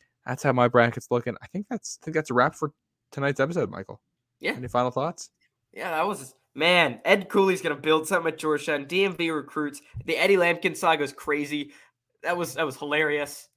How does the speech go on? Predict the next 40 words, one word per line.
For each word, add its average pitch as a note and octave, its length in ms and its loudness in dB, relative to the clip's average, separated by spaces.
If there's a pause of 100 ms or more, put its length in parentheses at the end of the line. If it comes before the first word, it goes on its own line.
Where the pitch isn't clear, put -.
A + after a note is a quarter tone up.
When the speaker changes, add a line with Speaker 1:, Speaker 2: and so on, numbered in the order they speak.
(160)
Speaker 2:
He, D#3 220 -10
he's D3+ 180 -8
not D#3+ 220 6
going E3+ 160 0
to D3 40 -10
Georgetown D#3 420 -4
now. D3+ 260 0
That's C#3+ 180 -4
the C#3+ 100 -10
rumor. D3 520 -4
So B2 300 -6 (280)
it's C#3 160 -14
hilarious. D3 400 -4
Speaker 1:
We'll C#3+ 140 -6
Speaker 2:
I - 60 -4
Speaker 1:
see. B2 100 -2
Speaker 2:
love C3+ 180 0
it. - 180 -12
He D3 120 -4
had C#3+ 100 -2
to C#3 60 -14
come C#3 160 -10
out C3+ 80 -2
and A2+ 100 -16
say B2+ 160 -6
something B2+ 300 -12
about A#2+ 240 -8
it. B2 100 -12 (220)
Speaker 1:
And A2+ 160 -4
it's, - 320 -6 (340)
this C#3 180 0
is C#3+ 140 -2
gonna B2 340 2
absolutely A#2+ 580 0
floor C3 320 0
you. E2+ 260 -6 (340)
But, G2+ 180 -4
uh, F#2+ 180 -4
Garway A#2+ 540 6
Duell, G#2+ 460 0